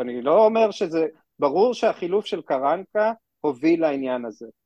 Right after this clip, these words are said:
ברור גם שזה כבר הרבה, הבעיות של מכבי, ו-, ועזבו את זה, אחרי זה להוציא את יובנוביץ'. כאילו, יובנוביץ' היה השחקן הכי טוב של מכבי אחרי סבורית אתמול, והוא מוציא אותו כי הוא רצה לעבור לארבע שלוש שלוש.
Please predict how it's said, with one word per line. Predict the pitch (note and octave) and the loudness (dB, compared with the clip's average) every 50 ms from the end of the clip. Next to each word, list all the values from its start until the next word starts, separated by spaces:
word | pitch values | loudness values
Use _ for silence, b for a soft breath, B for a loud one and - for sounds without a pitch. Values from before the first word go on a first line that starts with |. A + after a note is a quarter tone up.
| _ _ _ _ _ _ _ _ _ _ - | _ _ _ _ _ _ _ _ _ _ 0
ברור | C#3 C#3 C3 C3+ D#3 E3+ D#3+ C#3+ D3+ D3 | 2 2 4 4 4 4 4 2 2 2
גם | D3+ D3 D3+ D#3+ G3 G3 - _ _ _ _ _ _ _ _ _ _ | 2 2 2 2 -2 -6 -16 _ _ _ _ _ _ _ _ _ _
שזה | - - D#3+ C3+ B2 C#3+ | -12 -8 -6 -4 -4 -6
כבר | - - D#3 D3 C#3+ C3+ D3 | -4 0 2 2 2 4 4
הרבה, | D#3+ C#3+ C#3 C#3 B2+ D#3+ F#3+ A3 A3 - - | 2 2 2 0 0 0 2 2 0 -2 -2
הבעיות | D#3 C#3 C3+ B2 C#3 C#3 C3+ C3+ C#3+ E3 G#3+ G#3+ - | -2 -2 -2 0 2 2 2 2 2 0 -2 -2 -4
של | - G#3 F#3 | -6 -8 -8
מכבי, | D#3+ C#3+ B2+ _ - B2+ C3 C3 C3 D3 D#3+ G3 G#3 G3+ _ _ _ _ _ _ _ _ _ _ - C#3+ | -8 -10 -10 _ -4 -4 -4 -4 -4 -6 -6 -6 -6 -8 _ _ _ _ _ _ _ _ _ _ -2 -2
ו-, | C3+ C3+ - B2+ | -2 -2 -2 -2
ועזבו | A#2+ B2+ A#2+ A#2+ A#2+ A2 - - E3+ F#3 | 0 0 0 0 0 -2 -2 0 2 2
את | F3 D3 | 2 2
זה, | F#3 G#3+ F#3+ C#3+ | 2 2 2 2
אחרי | - - D3+ E3 D#3+ | 0 -2 -2 -2 -2
זה | F3 E3+ F#3+ | -2 -4 -4
להוציא | F3+ E3+ C#3 - - F3 F3 | -2 -2 -2 -2 -2 -4 -4
את | - - | -2 -2
יובנוביץ'. | D3+ C3+ B2+ D3 D#3+ F#3 G3 E3 C3+ B2+ A#2 - - - _ _ _ _ _ _ _ | -2 0 4 4 4 2 2 -2 -6 -6 -8 -10 -12 -20 _ _ _ _ _ _ _
כאילו, | - D#3 C#3+ C#3 C#3+ C#3 C#3 | -4 -4 -2 0 0 0 2
יובנוביץ' | C#3 D3 C3+ B2 D#3+ E3 G3 F#3+ F3+ G3 G3+ - - - - - G3+ F#3+ _ _ _ _ - | 2 2 2 4 4 4 2 0 -4 -4 -6 -8 -10 -14 -14 -14 -14 -16 _ _ _ _ -8
היה | D#3 D3 D3 D#3+ E3 E3+ F3 E3+ E3+ D#3+ D3 | -6 -2 2 4 4 6 6 6 4 4 2
השחקן | C#3+ - D#3+ - - F3 D#3+ | 0 -2 -4 -4 -2 0 0
הכי | D#3+ D#3 - E3 | 0 -2 -6 -8
טוב | - F3 - | -8 -8 -6
של | - F3 | -6 -4
מכבי | D#3+ D#3 - - D#3+ D#3 D#3 D3 | -4 -2 0 0 2 2 2 -2
אחרי | - - D3 | 0 -2 -4
סבורית | - - C#3+ C#3 C#3 C#3 F3 G#3 - - | -2 -4 -4 -4 -4 -4 -4 -4 -4 -4
אתמול, | E3+ - - F3+ E3 D#3 | -6 -4 -4 -4 -4 -2
והוא | D#3 D3+ C#3 | -2 -4 -2
מוציא | C#3+ C#3 - - F3+ F3 | -2 -4 -4 -2 -2 -2
אותו | E3 - F3+ D#3+ | -2 -2 -4 -6
כי | - - | -2 -2
הוא | D#3 D3 C#3 | -2 0 -2
רצה | C3+ - - D#3+ | -2 0 0 0
לעבור | D3 D3 D3 D3+ D#3 D3+ D3+ | 2 2 0 0 0 0 2
לארבע | D3+ D3 D3 D3 - D3 | 2 2 2 0 -2 -8
שלוש | - - C#3 C3+ C3+ C3+ - | -10 -10 -8 -8 -8 -8 -8
שלוש. | C#3 B2+ B2 B2+ A#2 - - - | -8 -8 -8 -8 -12 -12 -16 -20